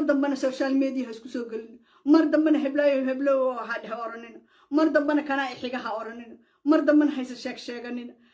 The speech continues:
Gacmo wada jiray wax ku gooyaan. Cadaawaheenna waa u loogman.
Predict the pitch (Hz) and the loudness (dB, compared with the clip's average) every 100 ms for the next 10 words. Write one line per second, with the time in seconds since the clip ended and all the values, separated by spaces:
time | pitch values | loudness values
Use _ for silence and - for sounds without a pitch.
0 | _ - 262 277 294 294 285 269 302 262 | _ -10 -2 4 6 6 2 2 0 0
1 | 254 254 247 220 220 - _ _ 254 294 | -2 -8 -4 -6 -6 -16 _ _ 0 2
2 | 294 294 294 277 277 294 277 277 277 285 | 4 4 4 2 2 2 2 2 0 -6